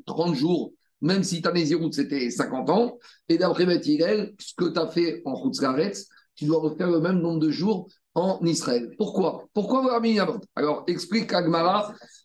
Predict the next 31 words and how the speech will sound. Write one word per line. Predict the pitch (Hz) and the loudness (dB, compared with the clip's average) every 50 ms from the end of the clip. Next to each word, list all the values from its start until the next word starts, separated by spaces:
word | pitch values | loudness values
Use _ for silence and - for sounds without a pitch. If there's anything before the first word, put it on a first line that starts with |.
| _ | _
je | - - 160 | -4 -2 0
vais | 190 | 0
lire | 202 208 214 196 | 0 0 0 0
Agmara, | 190 175 156 170 170 170 175 190 202 196 196 196 - _ _ _ | -2 -2 -2 -2 -2 0 0 0 -2 -2 -4 -8 -14 _ _ _
et | - 175 180 185 185 - | -2 0 0 -2 -2 -2
avant | 165 170 156 190 202 196 | -2 -2 0 0 -2 -2
de | 175 185 | -2 -2
lire | 175 180 180 | -2 0 -2
Agmara, | 175 156 151 165 165 170 196 202 202 202 - - | -2 -2 -4 -6 -4 -2 -2 -2 -4 -4 -6 -4
je | 139 147 | -2 0
vais | 165 175 | 0 0
vous | 165 165 | 0 -2
dire | 160 156 196 202 | 0 -2 -2 -4
ce | 208 - | -4 -4
que | - 170 | -2 -2
va | 175 170 165 156 | 0 0 0 0
dire | 160 180 | 0 0
Agmara | 180 170 156 160 156 160 175 185 190 185 - - | 0 0 0 0 0 0 0 0 0 -2 -2 -2
un | 156 | -2
peu | - 160 151 | -2 -2 -4
plus | - 139 | -4 -4
loin | 160 180 180 | -6 -4 -2
dans | 170 165 | -2 -2
la | 151 | -2
Masechet, | 143 135 123 - 113 - - 120 104 - - _ _ _ - - - _ _ | -2 -4 -6 -8 -10 -8 -8 -8 -10 -10 -16 _ _ _ -20 -20 -20 _ _
que | - 139 | -4 -2
les | 151 160 156 | 0 0 0
Chachamim, | 156 160 160 - 156 147 147 185 202 208 196 175 156 - - - _ | 0 -2 0 0 0 0 2 2 2 2 2 0 -2 -4 -10 -8 _
ils | - 156 151 139 156 | 0 0 2 2 2
ont | 160 156 | 2 0
décrété | - - 185 180 - - - 156 156 - 165 165 170 165 - | 0 -2 -2 -2 -2 -2 -2 -2 0 0 0 -2 -2 -4 -12